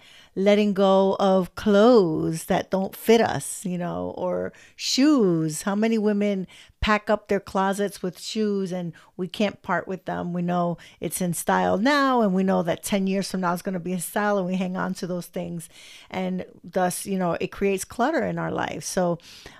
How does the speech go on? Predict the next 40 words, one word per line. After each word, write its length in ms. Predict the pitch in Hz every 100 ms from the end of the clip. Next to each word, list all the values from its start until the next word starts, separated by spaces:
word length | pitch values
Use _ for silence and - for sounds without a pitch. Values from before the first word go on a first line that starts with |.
| _ -
I've 560 | 185 226 262 233 - -
become, 720 | 214 - 208 202 196 190 190
uh, 260 | - - - -
I 60 |
took 220 | 180 247 247
a 40 |
trip 260 | - - -
to 180 | -
Africa 720 | 185 180 196 185 180 170 165 - - -
a 60 | 185
couple 280 | - 190 185
of 120 | 180
years 300 | 185 190 175
ago, 440 | 165 175 170 170 -
and 180 | 180 175
I 140 | 175
came 300 | - 208 185
back 320 | 180 180 -
wanting 320 | 175 185 190 180
to 120 | 160
be 140 | 175
a 40 | 175
minimalist. 800 | 185 220 214 165 156 151 - - - - -
And 160 | - 185
I've 160 | 185 170
been 160 | 180
trying 540 | - 202 196 226 214 185
to 420 | - 180 175 165 - _ _ _ - -
let 300 | 196 214 208
go 180 | 208 202
of 120 | 170
a 40 | 175
lot 240 | 165 180
of 120 | 180
things 340 | - 180 175 165
and 200 | 170 170
not 380 | 180 185 170 180
buy 480 | 175 175 175 165 - - - - -
unnecessary 800 | 202 196 190 190 - 180 190 175
stuff, 720 | 165 - - 170 - - -